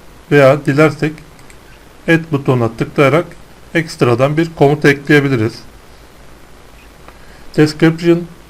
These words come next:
kısmında da bu komutla ilgili bir açıklama bulunmaktadır. Yapmış olduğumuz kendimize ait kısa yol tuş listesini üst menüde yer alan kısımdan kaydedebiliriz.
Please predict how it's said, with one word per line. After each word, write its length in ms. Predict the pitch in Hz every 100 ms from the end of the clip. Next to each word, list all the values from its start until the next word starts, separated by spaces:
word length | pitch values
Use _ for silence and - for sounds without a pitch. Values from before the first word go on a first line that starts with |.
| - -
kısmında 560 | 151 - 156 160 156
da 180 | 131 165 -
bu 120 | 151 143
komutla 460 | 156 156 156 139
ilgili 360 | 120 117 135 143
bir 140 | 156
açıklama 580 | 170 - - 147 143 135
bulunmaktadır. 760 | 139 139 139 131 - 110 147 - - - - - - - - - - - - - - - -
Yapmış 400 | 135 139 196 165
olduğumuz 440 | 143 139 127 110 -
kendimize 500 | 143 131 135 135 131
ait 420 | 127 123 117 117 - - - - - - - - -
kısa 240 | 135 151
yol 200 | 139 135 131
tuş 280 | 139 135 -
listesini 640 | 127 - 123 - 123 170 - - - - - - - - - - - -
üst 200 | 175 170
menüde 260 | 156 139 131
yer 260 | 135 151
alan 300 | 147 123 147 165 - - - -
kısımdan 520 | 160 - 123 139 165
kaydedebiliriz. 760 | 165 147 143 135 127 113 113